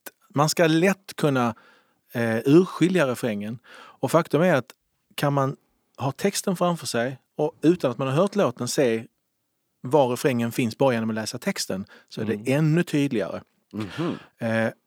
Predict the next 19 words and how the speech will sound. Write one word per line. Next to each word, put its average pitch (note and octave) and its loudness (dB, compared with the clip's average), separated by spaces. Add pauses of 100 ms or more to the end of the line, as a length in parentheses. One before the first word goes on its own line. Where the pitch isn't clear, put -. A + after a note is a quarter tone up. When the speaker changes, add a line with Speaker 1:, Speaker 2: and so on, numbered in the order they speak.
(220)
Speaker 1:
och, B2 -2
eh, B2 0 (800)
rent E3 0
generellt E3 2
så F3 -4
brukar E3+ 2
man C3 0
säga C3 0 (120)
vad C3 -2
en B2 0
vers A#2+ 0
och B2 -2 (160)
en A2+ 0
refräng A2 0
som A2+ -6
är A2 0
de G#2+ 0
tydligaste A#2+ 0
låtelementen. A2 -2